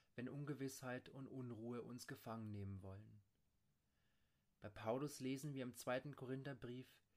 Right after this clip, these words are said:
„Gepriesen sei Gott, der Vater von Jesus Christus, unserem Herrn. Er ist der Ursprung aller Barmherzigkeit und der Gott, der uns tröstet. In allen Schwierigkeiten tröstet er uns,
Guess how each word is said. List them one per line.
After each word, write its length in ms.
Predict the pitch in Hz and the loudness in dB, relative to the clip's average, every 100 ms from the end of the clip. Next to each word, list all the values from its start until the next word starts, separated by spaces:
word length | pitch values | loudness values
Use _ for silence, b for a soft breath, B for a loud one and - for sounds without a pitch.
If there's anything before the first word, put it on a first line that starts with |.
| B B B B B | B B B B B
„Gepriesen 540 | 139 - 151 175 185 | -2 2 2 4 4
sei 200 | 165 139 | 4 4
Gott, 380 | 131 143 170 - | 4 4 2 0
der 120 | 135 | -2
Vater 420 | 127 135 135 160 156 | 0 4 6 6 2
von 220 | 139 127 | 0 2
Jesus 340 | 131 131 120 | 2 0 -6
Christus, 500 | - 147 147 - 143 | -2 -2 -2 -2 -2
unserem 460 | - 127 120 123 117 | -2 -4 -4 -4 -2
Herrn. 340 | 107 98 98 101 - b b b b b b - | 0 0 -2 -6 -16 b b b b b b -4
Er 180 | 131 135 | 0 0
ist 200 | 143 143 | 0 -2
der 100 | 131 | 2
Ursprung 560 | 156 170 - 135 131 - | 4 2 0 -2 -4 -4
aller 320 | - 151 156 | -2 0 2
Barmherzigkeit 960 | 139 127 120 123 - 107 - 101 98 - | 2 2 0 -2 -4 -8 -4 -2 -2 -4
und 200 | 123 123 | -8 -4
der 100 | 123 | -2
Gott, 420 | - 131 - - b b b - | 0 0 0 -8 b b b -2
der 100 | 120 | 0
uns 220 | 120 - | 0 -6
tröstet. 680 | - 113 101 - 95 95 - - - B B B B B B | -6 -2 -2 -4 -8 -8 -14 -20 -20 B B B B B B
In 120 | 131 | 0
allen 260 | 123 160 180 | 4 4 4
Schwierigkeiten 760 | - 143 156 156 139 131 135 123 | 2 2 2 2 0 0 -2 -8
tröstet 540 | - 139 151 131 110 | -4 -2 0 -2 -2
er 160 | 95 92 | -2 -2
uns, 340 | 95 98 - | -6 -6 -12